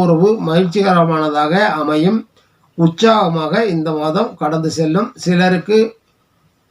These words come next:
பெண்களுக்கு கு-, குடும்ப உறுப்பினர்களுடனான உறவில் சர்ச்சைகள் ஏற்படலாம். காதல் செய்பவர்களுக்கு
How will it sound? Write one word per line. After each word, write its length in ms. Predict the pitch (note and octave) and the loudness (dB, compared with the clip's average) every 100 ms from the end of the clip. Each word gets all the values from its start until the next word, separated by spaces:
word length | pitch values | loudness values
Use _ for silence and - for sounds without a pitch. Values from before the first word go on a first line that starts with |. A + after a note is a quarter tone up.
| _ _ | _ _
பெண்களுக்கு 640 | E3+ F#3+ A3 G#3+ F3+ G#3+ A3+ - | 0 2 2 2 4 2 0 0
கு-, 140 | F#3 G3 | 0 4
குடும்ப 380 | G#3 A#3+ A3+ A3+ A3 F3 E3+ | 4 4 4 2 0 0 0
உறுப்பினர்களுடனான 1000 | G#3 F3+ A3 G#3+ G3 F3 E3+ D#3 D#3 F3+ G#3+ - _ _ _ _ _ _ - | 0 0 -2 0 0 2 2 0 0 0 -2 -6 _ _ _ _ _ _ 0
உறவில் 500 | D#3+ A3 G3+ G#3 B3+ D#3+ | 4 4 4 2 0 -4
சர்ச்சைகள் 500 | F3 E3 A3+ A3 G3+ - E3+ | -4 0 2 2 0 -4 -4
ஏற்படலாம். 560 | D3 D3+ D#3 E3 G3+ - _ - E3+ | -2 -2 0 0 0 -4 _ -6 0
காதல் 440 | E3 G3 F#3+ A3 - _ _ _ | 2 2 2 -2 -6 _ _ _
செய்பவர்களுக்கு 840 | - F3+ G3+ G#3+ F#3+ F3 E3 D#3+ | -2 4 4 4 4 4 2 -2